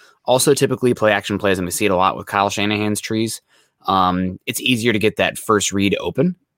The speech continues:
on the play action plays, uh, just to get th-, that primary receiver, uh, the first read.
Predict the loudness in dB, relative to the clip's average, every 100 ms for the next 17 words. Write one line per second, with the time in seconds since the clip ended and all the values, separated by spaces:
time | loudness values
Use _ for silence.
0 | _ -2 0 2 2 2 2 -2 0 2
1 | 2 0 -6 -4 -4 -4 -4 -6 -6 -6
2 | -6 -12 -20 -6 -2 -2 -4 -8 -2 0
3 | 2 2 0 0 0 2 0 -2 -14 0
4 | 2 2 0 -8 -14 -2 -2 0 -2 -2